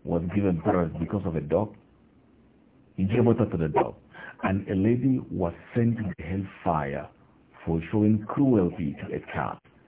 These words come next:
To tell you, mercy is something to be done regardless of one's creed, nationality, geography, ethnicity, even class. This should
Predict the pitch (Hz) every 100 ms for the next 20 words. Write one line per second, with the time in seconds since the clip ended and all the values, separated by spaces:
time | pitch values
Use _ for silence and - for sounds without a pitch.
0 | _ _ _ - - - 104 101 98 92
1 | 85 90 104 104 101 87 82 - - _
2 | _ _ - 80 82 - 90 90 85 80
3 | 80 73 - 90 82 80 76 - - -
4 | 80 71 85 82 85 80 71 73 78 82
5 | 80 - - 95 92 95 92 80 - -
6 | 76 73 78 90 90 - 95 95 90 85
7 | 92 95 90 - 92 - - - 92 123
8 | 92 78 73 - - _ _ _ _ _
9 | - 254 156 - 104 67 55 - - _
10 | _ _ _ - _ _ - 87 90 -
11 | - - _ - - 82 71